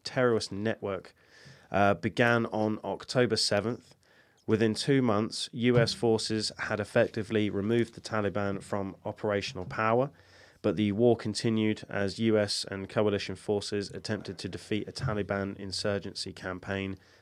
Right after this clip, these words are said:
based in neighbouring Pakistan. And Osama bin Laden, the mastermind behind the nine eleven attacks, remained at large until May second, two thousand and eleven, when he was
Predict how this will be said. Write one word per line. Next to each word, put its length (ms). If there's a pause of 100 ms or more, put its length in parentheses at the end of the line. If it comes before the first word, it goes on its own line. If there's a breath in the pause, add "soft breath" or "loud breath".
(120)
based 380
in 220
neighbouring 440
Pakistan. 760 (1040 loud breath)
And 280
Osama 500
bin 160
Laden, 400
the 300
mastermind 760
behind 380
the 40
nine 240
eleven 280
attacks, 500
remained 500
at 200
large 500
until 460
May 280
second, 480 (100)
two 180
thousand 380
and 200
eleven, 360 (640 soft breath)
when 420
he 180
was 360